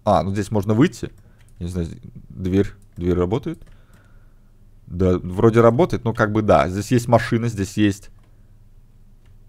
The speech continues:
Я, кстати, не знаю, что это, не помню. Не помню я, что это такое. Вертолет.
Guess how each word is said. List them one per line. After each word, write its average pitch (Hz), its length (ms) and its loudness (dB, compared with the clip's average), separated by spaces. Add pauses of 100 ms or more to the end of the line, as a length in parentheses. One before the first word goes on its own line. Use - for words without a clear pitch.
(580)
Я, 101 100 0
кстати, 120 240 -4
не 120 80 0
знаю, 110 240 2
что - 180 0
это, 104 140 0
не 107 100 -2
помню. 104 420 2 (2000)
Не 92 200 -4
помню 85 320 -6
я, 82 100 -6
что - 160 -8
это 90 100 -6
такое. 170 360 -2 (600)
Вертолет. 123 680 6